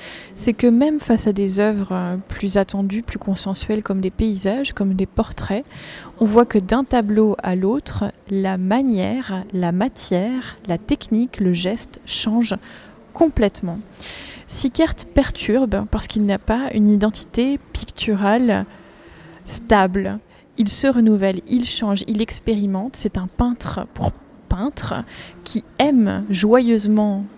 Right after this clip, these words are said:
le métier pictural, qui aime la cuisine de la peinture,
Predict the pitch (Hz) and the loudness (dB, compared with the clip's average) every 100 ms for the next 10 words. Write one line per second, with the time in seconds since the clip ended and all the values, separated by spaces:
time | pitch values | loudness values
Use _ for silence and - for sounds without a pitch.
0 | - 202 220 247 240 - - 208 - 208 | 0 6 8 8 6 2 -2 -2 -4 -10
1 | - 214 196 - 233 - - - - 247 | -4 -2 0 -2 -2 -8 -10 -6 0 2
2 | 233 196 - - 220 208 214 196 185 - | 2 0 -4 -2 0 4 4 4 2 0
3 | 185 - - 285 294 | -4 -4 -6 -6 -4